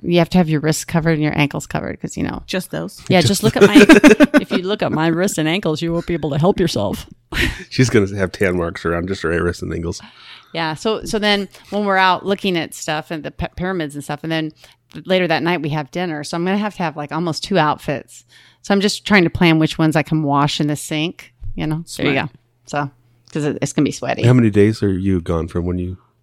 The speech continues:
Speaker 1: It's almost three weeks, not quite.
Speaker 2: Holy
Speaker 3: Wow.
Speaker 2: Moses.
Speaker 1: I know, but it's because, well, first of all, it's, like, four travel days, two days to get
Speaker 2: Okay.
Speaker 1: there and two days to get home.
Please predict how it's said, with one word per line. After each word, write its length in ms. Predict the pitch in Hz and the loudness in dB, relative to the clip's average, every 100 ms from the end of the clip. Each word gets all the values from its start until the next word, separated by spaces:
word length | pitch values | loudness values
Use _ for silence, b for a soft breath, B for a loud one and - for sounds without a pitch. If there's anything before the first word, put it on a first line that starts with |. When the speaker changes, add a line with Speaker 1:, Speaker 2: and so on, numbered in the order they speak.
| _ - | _ -6
Speaker 1:
It's 100 | - | 0
almost 420 | 202 196 202 - | 2 2 -2 -4
three 160 | 170 147 | -6 -6
weeks, 320 | 151 - - | -8 -10 -10
not 160 | 135 - | -10 -12
quite. 320 | - 101 - | -10 -10 -10
Speaker 2:
Holy 260 | 208 220 175 | -6 -4 -2
Speaker 3:
Wow. 80 | 185 | -2
Speaker 2:
Moses. 460 | 208 202 - - | -4 -4 -8 -4
Speaker 1:
I 60 | 202 | -2
know, 80 | 220 | 4
but 80 | 220 | 4
it's 120 | 214 | 4
because, 440 | 202 196 190 - - _ | 2 6 4 2 -12 _
well, 300 | 180 175 165 | 4 6 6
first 280 | - 202 196 | 2 2 2
of 60 | 160 | 2
all, 160 | 147 | 0
it's, 120 | 139 - | 0 -4
like, 200 | 135 - | -6 -8
four 320 | - 180 160 | -2 2 4
travel 400 | - 143 127 123 | 2 -2 -2 -6
days, 320 | 107 - - | -8 -8 -8
two 160 | - 165 | -4 0
days 260 | 160 143 | 0 0
to 80 | - | -4
get 100 | 143 | -6
Speaker 2:
Okay. 140 | 175 143 | -4 -4
Speaker 1:
there 200 | 131 131 | -6 -8
and 100 | 139 | -6
two 120 | 151 | -4
days 200 | 147 135 | -2 -2
to 80 | 139 | -4
get 100 | 139 | -2
home. 400 | 139 156 147 | 2 2 2